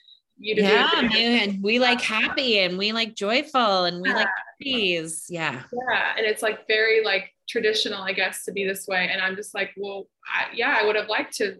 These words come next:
Speaker 1: I guess, have done that, but I'm not, I'm not doing that." And I think when my mom sold our house, that was really hard for me because I, I remember t-, like, saying in the beginning, like, "I'll go and try this thing in Ohio. And if it doesn't work, I can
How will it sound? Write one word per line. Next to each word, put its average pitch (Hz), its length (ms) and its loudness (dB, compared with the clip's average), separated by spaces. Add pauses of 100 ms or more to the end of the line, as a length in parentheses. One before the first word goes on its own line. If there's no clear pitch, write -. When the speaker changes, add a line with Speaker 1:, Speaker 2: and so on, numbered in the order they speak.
(160)
Speaker 1:
I 208 40 0
guess, 220 200 -4
have 214 120 -12
done 185 180 -4
that, 214 460 -2 (100)
but 196 280 0 (760)
I'm 220 80 -10
not, 240 340 -2 (140)
I'm 214 80 -8
not 247 180 -6
doing 269 280 -2
that." 175 360 -2 (100)
And 196 220 -6 (400)
I 247 140 0
think 254 280 -2 (600)
when 226 160 -2
my 220 100 2
mom 196 300 -2
sold 202 300 -4
our 185 120 -2
house, 202 560 -4
that 214 160 -2
was 247 160 -2
really 247 220 0
hard 247 240 0
for 269 100 -2
me 262 240 2
because 233 320 -4
I, 214 260 -2 (180)
I 233 40 2
remember 233 280 0
t-, 240 120 -8 (120)
like, 202 160 -2
saying 202 280 -2
in 190 80 -2
the 190 60 -4
beginning, 185 360 -4
like, 175 140 -6 (100)
"I'll 202 140 -4
go 214 140 0
and 214 100 -4
try 196 240 -2
this 196 220 -6
thing 190 160 -4
in 185 80 -4
Ohio. 180 460 -4
And 180 100 -6
if 180 100 -10
it 185 60 -14
doesn't 196 240 -4
work, 190 180 -4
I 180 40 -2
can 185 100 -10